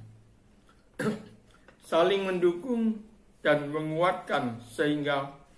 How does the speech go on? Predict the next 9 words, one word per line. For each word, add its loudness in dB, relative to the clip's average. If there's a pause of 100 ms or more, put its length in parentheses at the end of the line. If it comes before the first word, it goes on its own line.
(360)
mampu 0
membawa 0
anak-anak -4
semakin -4
mengasihi -4
Tuhan -4 (720)
melalui -2
teladan 0
hidup. -8